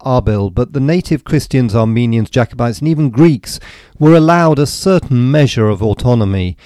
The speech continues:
Though the Latin churches were destroyed, theirs were untouched, and they were encouraged to bring their co-religionists in to repeople the city.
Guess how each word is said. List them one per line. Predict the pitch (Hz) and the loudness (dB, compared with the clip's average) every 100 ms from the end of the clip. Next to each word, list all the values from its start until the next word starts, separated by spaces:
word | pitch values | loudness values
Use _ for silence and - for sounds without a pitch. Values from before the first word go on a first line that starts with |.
| - _ - | -20 _ 0
Though | 127 | 2
the | 131 | 4
Latin | 139 139 139 117 | 2 2 0 0
churches | 135 123 113 120 92 | 2 0 0 -4 -2
were | 107 | -2
destroyed, | 104 - - 139 117 104 101 87 - 104 | -4 -8 0 4 4 4 0 -4 -12 -4
theirs | 113 113 117 117 | 0 0 0 -2
were | 101 104 101 - | -4 -4 -4 -4
untouched, | 110 104 - 139 104 - - | -4 -4 -4 -4 -6 -10 -6
and | 104 95 | -4 -4
they | 107 104 | -4 -4
were | 101 | -2
encouraged | 104 - 131 120 104 82 | -4 -4 -2 0 0 -2
to | - | -8
bring | 98 123 107 98 - _ _ | -4 -2 -2 -4 -8 _ _
their | 123 107 | -4 -4
co-religionists | - 131 117 113 117 101 107 101 98 - - | -2 0 2 2 0 -2 -4 -4 -4 -8 -6
in | 120 107 | -4 -4
to | 113 | -6
repeople | 101 123 120 - 185 - 101 92 | -4 -4 -4 -6 -10 -8 -10 -8
the | 101 | -8
city. | - 143 - 92 | -6 -6 -6 -6